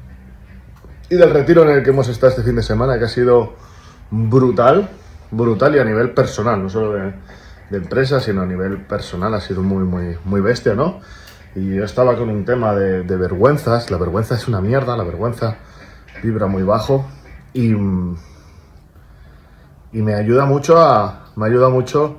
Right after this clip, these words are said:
eh, en otras ocasiones con otras cosas también, y ahora es lo que le estoy metiendo a esto, ¿vale? Porque aunque yo tenga trabajado ciertas cosas de vergüenzas y demás, hay, sigue habiendo,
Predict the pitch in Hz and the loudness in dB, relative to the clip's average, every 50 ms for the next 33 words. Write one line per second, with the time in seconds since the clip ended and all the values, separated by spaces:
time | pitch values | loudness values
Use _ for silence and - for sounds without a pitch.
0 | - - - - - - - - - - - - 95 101 101 98 95 92 90 87 | -18 -20 -20 -20 -20 -20 -20 -20 -20 -20 -18 -10 -8 -6 -4 -4 -4 -4 -6 -6
1 | 87 87 - 95 101 101 110 120 120 143 135 - 143 131 135 117 - 139 143 131 | -10 -12 -12 -10 -6 -4 -4 -2 0 0 2 2 2 0 0 0 2 2 2 2
2 | 117 104 95 - - - - 92 98 113 110 117 117 - - 127 113 117 113 - | 0 -4 -6 -8 -12 -10 -8 -6 -4 -4 -4 -4 -6 -4 -2 -4 -2 -2 -4 -2
3 | - 113 117 127 139 143 160 185 - - - - - - - - - - 98 95 | -2 -2 0 0 -2 -2 -2 -6 -10 -12 -18 -20 -20 -20 -20 -20 -14 -8 -4 -2
4 | 95 101 98 101 110 107 98 107 104 92 104 98 98 98 98 95 - - 110 104 | -2 0 0 2 0 0 0 0 -2 -4 -2 -4 -2 -2 -4 -4 -4 -6 -4 -2
5 | 98 104 104 101 98 110 139 170 - - 135 127 127 151 160 127 107 92 - 92 | -2 -2 -2 0 0 0 0 0 0 -2 0 2 2 2 2 0 0 -2 -2 -6
6 | 90 82 85 87 101 104 101 107 107 107 104 117 113 110 - - 113 104 - 110 | -8 -8 -6 -4 -4 -4 -4 -6 -6 -4 -4 -2 -4 -4 -4 -4 -8 -6 -4 -6
7 | 98 - 110 101 - 131 117 110 123 127 131 - - - - - - - - - | -6 -4 -6 -6 -4 -4 -2 0 0 -2 -2 -6 -12 -20 -20 -20 -20 -20 -20 -20
8 | - - 104 104 104 101 98 110 120 123 120 104 117 113 110 117 110 107 107 110 | -12 -6 -4 -2 -2 -2 0 0 0 0 0 0 -2 -2 -2 -2 -2 -2 -2 0
9 | 120 139 156 - - - - - - - - 113 127 - - - - - - - | 0 0 -2 -4 -8 -14 -20 -20 -20 -8 -2 0 0 0 0 -4 -10 -18 -20 -20
10 | - - - - 120 110 110 107 117 127 135 135 143 156 160 160 | -20 -16 -8 -6 -2 -2 0 0 0 0 0 2 2 0 0 -2